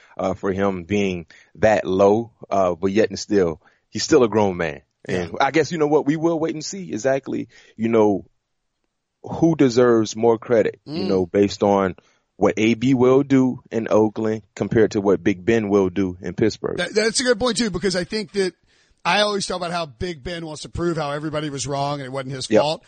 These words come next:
Speaker 2: A-, Antonio probably wants to prove the same thing. And if he, if he
Speaker 1: Mm-hmm.
Speaker 2: has, you know, a hundred and twenty catches for sixteen hundred yards next year and the Raiders win eight games, he's, he's gonna get some,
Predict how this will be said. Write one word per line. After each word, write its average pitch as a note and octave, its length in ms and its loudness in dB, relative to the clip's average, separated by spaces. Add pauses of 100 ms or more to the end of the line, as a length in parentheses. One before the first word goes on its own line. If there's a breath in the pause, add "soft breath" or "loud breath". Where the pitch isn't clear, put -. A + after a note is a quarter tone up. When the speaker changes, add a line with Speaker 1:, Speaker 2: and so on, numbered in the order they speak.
(260 soft breath)
Speaker 2:
A-, F#3 200 -4
Antonio F#3+ 420 -2
probably D#3+ 260 -2
wants C#3+ 180 -8
to C3+ 60 -12
prove D3+ 200 -10
the C3 80 -10
same C3+ 220 -6
thing. A#2 300 -10 (160)
And C#3+ 200 -8
if C#3 60 -10
he, E3 300 -8
if D3 100 -10
he D#3+ 120 -4
Speaker 1:
Mm-hmm. E3+ 80 -2
Speaker 2:
has, D#3+ 420 -4 (360 soft breath)
you D#3+ 120 -6
know, C3 200 -8
a C#3+ 100 -4
hundred D#3 440 -6 (240)
and D#3 140 -8
twenty E3 320 -6
catches D#3 480 -4
for C#3+ 340 -4 (280 loud breath)
sixteen F3+ 440 0
hundred D#3 300 0
yards D3+ 340 2
next C3+ 200 -6
year D3+ 80 -4
and C#3+ 60 -4
the C#3 80 -4
Raiders D3 360 -2
win D3 200 -4
eight D3+ 200 0
games, D#3 500 -2 (240 soft breath)
he's, F3 300 -4
he's D#3+ 260 -4
gonna E3+ 160 -2
get D#3 160 -4
some, D3 160 -4